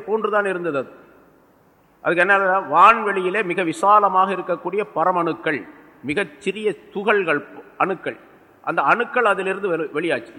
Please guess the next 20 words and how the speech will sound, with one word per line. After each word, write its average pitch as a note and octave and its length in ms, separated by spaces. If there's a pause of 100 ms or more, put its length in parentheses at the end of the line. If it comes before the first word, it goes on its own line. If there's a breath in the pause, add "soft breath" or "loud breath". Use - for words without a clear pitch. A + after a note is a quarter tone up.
(120)
நெபுலா G#3 400 (180)
வேகமாக F#3+ 500 (600)
சுழன்றதின் G#3 680
காரணமாக F3 460 (180)
ஏற்பட்ட F3 420 (500)
அணுக்கள், D#3+ 500
மிகச் E3 380
சின்ன G#3+ 220
சின்ன F#3+ 240
அணுக்கள், F#3+ 440
பல F3 120
கோடிக்கணக்கான F3+ 800 (380)
மிக D3+ 140
பிரம்மாண்டமான G3+ 760
அணு, F#3 240 (220)
அணுவுடைய G3+ 400
ஒரு F3 140
பெரிய F#3 420
கூட்டம் F3 360
உருவானது. B2+ 400